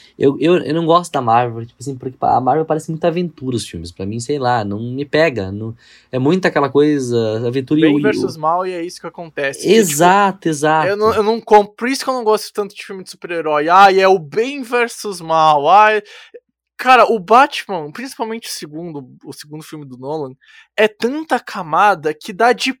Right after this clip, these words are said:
Speaker 2: pau em muito filme que quer ser inteligente e tal, e dá de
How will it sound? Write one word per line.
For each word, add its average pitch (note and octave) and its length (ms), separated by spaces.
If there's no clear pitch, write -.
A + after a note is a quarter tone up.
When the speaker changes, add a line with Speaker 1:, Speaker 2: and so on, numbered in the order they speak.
Speaker 2:
pau A#3+ 280
em G#3+ 80
muito A#3+ 400
filme A3 400
que - 140
quer G#3 160
ser G3+ 400
inteligente F#3 680
e - 60
tal, A#3 220
e A3 80
dá A#3 200
de C4 280